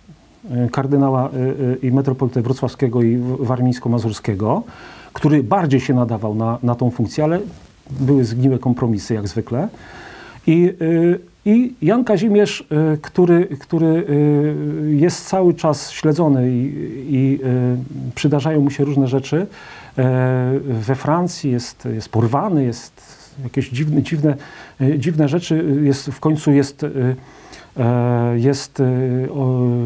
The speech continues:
e, w-, wtłoczony jak gdyby w, w tym momencie w rody francuskie, które cały czas pilnują, żeby Polska nie zebrała,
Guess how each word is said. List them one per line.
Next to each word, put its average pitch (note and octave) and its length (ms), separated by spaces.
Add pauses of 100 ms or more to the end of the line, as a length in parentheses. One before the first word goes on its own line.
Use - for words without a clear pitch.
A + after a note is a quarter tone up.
(420)
e, B2 40 (800)
w-, - 260 (280)
wtłoczony E3 640
jak D#3 140
gdyby C#3 380
w, - 220 (200)
w C3 80
tym D3 140
momencie C#3+ 380
w A#2+ 80
rody D3 400
francuskie, C#3+ 560
które C#3 280 (420)
cały C#3+ 220
czas C#3+ 160
pilnują, D3 380
żeby C#3+ 260
Polska D3+ 420
nie C#3 140
zebrała, C#3 520